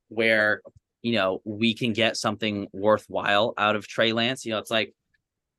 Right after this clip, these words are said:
I'm almost at the point where, like, I think his trade value has depreciated so much already that, you know, coupled with the fact that it's just hard to find a trade partner, you know, a situation where we can get, you know, like, even though he might not be worth that much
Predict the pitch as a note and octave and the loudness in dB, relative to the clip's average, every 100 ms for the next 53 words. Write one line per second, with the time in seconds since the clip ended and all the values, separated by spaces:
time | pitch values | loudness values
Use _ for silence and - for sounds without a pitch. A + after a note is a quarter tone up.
0 | _ - _ _ _ _ - B2 C3 C#3 | _ -20 _ _ _ _ -2 -2 0 0
1 | D3 C#3 - C3+ A2+ - C3 B2+ A#2 - | 0 0 0 -2 -4 -2 -2 0 0 -2
2 | A2 - D#3 C#3 - - A#2 A#2 A#2 B2 | -6 -6 -6 -6 -8 -8 -2 0 2 2
3 | C3 A#2+ A2 A2+ - A#2+ B2 A#2+ G#2+ - | 2 0 -4 -8 -6 -6 -2 -2 -4 -4
4 | A#2 A2+ A2 - G#2+ G#2 G#2+ C3+ A#2 _ | -2 -2 -4 -4 -2 -2 0 -2 -4 _
5 | A2 G#2 - _ _ A#2+ G2 - A#2+ A2+ | -2 -2 -2 _ _ -8 -8 -6 -6 -4
6 | A2+ G#2+ - G#2 G#2+ G#2 - G#2+ G2+ - | -4 -6 -8 -8 -4 -4 -2 -2 -2 -6
7 | _ _ _ _ _ _ - - A2+ - | _ _ _ _ _ _ -12 -10 -10 -14
8 | - A#2+ A#2+ A#2+ C3 A#2 G#2 A2+ A2 G#2+ | -6 -2 0 -2 -4 -4 -4 -6 -6 -2
9 | B2 A#2 C3 A#2 A2 G2+ - B2+ - A2 | -2 0 -4 -4 -6 -6 -6 -6 -2 -2
10 | A#2 - B2 A2 G2+ G#2 G2+ A#2 A2 G#2 | -2 -4 -4 -4 -4 -8 -12 -10 -2 0
11 | G#2 - _ _ _ _ _ _ _ _ | 0 -4 _ _ _ _ _ _ _ _
12 | _ _ _ _ C3+ A#2 G#2 A#2 E3+ F3+ | _ _ _ _ -4 -2 -2 0 2 2
13 | D3 C#3+ D3 C#3 C#3 A#2+ B2+ C3 A#2 B2 | 4 2 2 2 0 0 -2 -2 0 -2
14 | - | -4